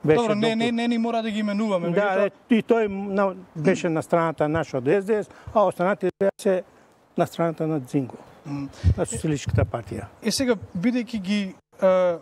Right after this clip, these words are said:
Speaker 2: Кратово е мал град, претпоставувам дека
Speaker 1: Да.
Speaker 2: луѓето се познаваат, тие кои се од различни политички ентитети. А, каква е понудата на овие локални избори,
Speaker 1: Па
Speaker 2: според
Speaker 1: јас,
Speaker 2: вас?
Speaker 1: ако би влегол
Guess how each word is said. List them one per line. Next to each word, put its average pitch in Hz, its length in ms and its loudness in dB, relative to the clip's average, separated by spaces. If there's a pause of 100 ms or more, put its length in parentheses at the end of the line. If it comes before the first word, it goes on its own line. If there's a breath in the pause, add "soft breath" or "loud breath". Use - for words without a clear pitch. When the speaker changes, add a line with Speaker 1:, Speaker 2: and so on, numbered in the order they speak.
(140)
Speaker 2:
Кратово 196 360 2
е 185 60 2
мал 165 320 -2
град, 143 220 -4
претпоставувам 147 680 -4
дека 185 220 2
Speaker 1:
Да. 139 500 -4
Speaker 2:
луѓето 156 440 -4
се 151 200 -6
познаваат, 147 640 -4
тие 165 220 -4
кои 156 160 -6
се 165 120 -6
од 147 100 -6
различни 156 460 -2
политички 147 540 -8
ентитети. 143 500 -8 (800 loud breath)
А, 151 460 -2 (120)
каква 202 320 -2
е 247 60 -4
понудата 208 600 0
на 180 100 0
овие 156 220 -4
локални 131 480 -10
избори, 117 260 -14
Speaker 1:
Па 117 40 -14
Speaker 2:
според 185 260 4
Speaker 1:
јас, 220 120 2
Speaker 2:
вас? - 120 -8
Speaker 1:
ако 175 260 0
би 147 200 0 (160)
влегол 165 360 2